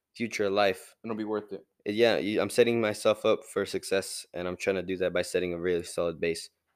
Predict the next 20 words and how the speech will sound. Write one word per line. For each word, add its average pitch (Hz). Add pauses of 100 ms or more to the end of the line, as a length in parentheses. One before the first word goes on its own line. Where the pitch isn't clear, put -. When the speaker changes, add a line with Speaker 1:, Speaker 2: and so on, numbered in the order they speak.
(920)
Speaker 2:
Wow. 90 (1400)
So, 104 (1080)
fucking 104
Oliver 98
has 98
a 95 (480)
mentality 101 (800)
of -
a 95
winner, 95 (640)
in 98
other 98
words. 98 (440)
Speaker 1:
Well, 90
you 104
have 113
to 113
Speaker 2:
<laughs> 107
Speaker 1:
win, 139
dude. 143